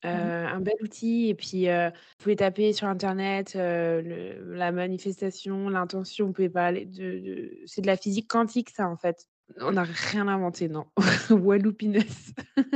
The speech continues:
Speaker 2: Que
Speaker 1: On n'a
Speaker 2: dalle.
Speaker 1: rien inventé. Et puis, ok, on est, personne, euh, est né en aimant le sport, je pense. Enfin, peut-être que oui, genre Mbappé, certainement. Mais il y a
Speaker 2: Mais
Speaker 1: plein
Speaker 2: moi,
Speaker 1: de gens.
Speaker 2: j'adore ça.
Speaker 1: Oui,
Speaker 2: J'adore
Speaker 1: mais,
Speaker 2: ça.
Speaker 1: euh, toi, Denise, ok, mais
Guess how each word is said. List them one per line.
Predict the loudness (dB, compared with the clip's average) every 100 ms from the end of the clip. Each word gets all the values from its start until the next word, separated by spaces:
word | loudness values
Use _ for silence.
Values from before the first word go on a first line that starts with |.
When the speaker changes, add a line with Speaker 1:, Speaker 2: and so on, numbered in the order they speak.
| -2 -2
Speaker 2:
Que | -4 2
Speaker 1:
On | 4
n'a | 6
Speaker 2:
dalle. | 6
Speaker 1:
rien | 4 2
inventé. | -2 -2 -4 -4 -6 -6 -16 _ _ -2
Et | -2
puis, | 2 2 2 -6 _ _ _ _ _ _ -6
ok, | -4 -2 -2 -2
on | 0 0
est, | -2 -8 -20 _
personne, | 6 6 8 6 6 -2 -2
euh, | 0 0 0
est | 0
né | 2 2 2
en | 0 2
aimant | 4 4 4
le | 2
sport, | 2 0 0
je | -2
pense. | -10 -10 -8
Enfin, | -8
peut-être | 2 2 4 0 2
que | 0
oui, | 0 0
genre | 0 2
Mbappé, | 2 6 6 8 6 4
certainement. | 0 0 2 6 6 6 0 -20 _
Mais | 4 6
il | 8
y |
a | 6
Speaker 2:
Mais | 6
Speaker 1:
plein | 4
Speaker 2:
moi, | 4
Speaker 1:
de |
gens. | 6 6
Speaker 2:
j'adore | 6 2
ça. | -4 -6 -6 _ _
Speaker 1:
Oui, | 10 12 12
Speaker 2:
J'adore | 12
Speaker 1:
mais, | 8
Speaker 2:
ça. | 2 _ _ _ _ -12
Speaker 1:
euh, | -8
toi, | 2 4 4 0 -4
Denise, | 2 4 4 2 0
ok, | 2 6 6
mais | 10 10 10